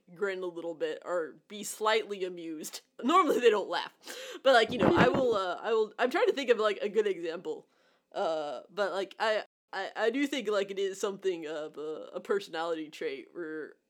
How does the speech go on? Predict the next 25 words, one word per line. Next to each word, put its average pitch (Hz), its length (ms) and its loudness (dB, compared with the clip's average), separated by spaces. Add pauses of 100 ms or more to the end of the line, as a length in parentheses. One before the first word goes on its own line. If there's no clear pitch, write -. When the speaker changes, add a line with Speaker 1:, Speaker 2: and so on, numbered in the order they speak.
(180)
Speaker 1:
a 180 60 -8
person 185 400 -6
will 170 80 -8
do 175 100 -10
something 170 320 -10
so 175 180 -8
crazy 165 380 -10
just 180 300 -12
because 180 260 -14
they 160 140 -10
know 143 300 -12
it - 100 -14
will 143 140 -12
amuse 143 320 -16
someone 139 280 -16
else. - 320 -18
I 202 80 2
wonder 220 260 4
if 175 120 -8
the 160 240 -14 (440)
writers 190 440 4
of 170 80 -6
Austin 151 320 -6
Alley, 135 420 -12
uh, - 360 -14